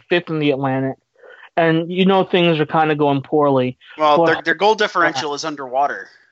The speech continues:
Speaker 1: Yeah, their defense
Speaker 2: Yeah, they,
Speaker 1: is awful.
Speaker 2: they're, they're a minus six on goal differential.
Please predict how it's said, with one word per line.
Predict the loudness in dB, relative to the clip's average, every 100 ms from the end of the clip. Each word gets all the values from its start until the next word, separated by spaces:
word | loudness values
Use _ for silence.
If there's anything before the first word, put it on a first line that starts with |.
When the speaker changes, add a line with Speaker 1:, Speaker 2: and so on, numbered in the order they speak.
| _ _ -2
Speaker 1:
Yeah, | 0 0 -4 _ _ _ -10
their | -2 0
defense | 0 0 -2 -2
Speaker 2:
Yeah, |
they, | 0
Speaker 1:
is | 0
awful. | -2 -12 _ _ _
Speaker 2:
they're, | -8 -2
they're | 0 0
a |
minus | 2 0 -2
six | -6 -8 -8
on | -10 -8
goal | -10 -10
differential. | -14 -12 -12 -10 -12 -12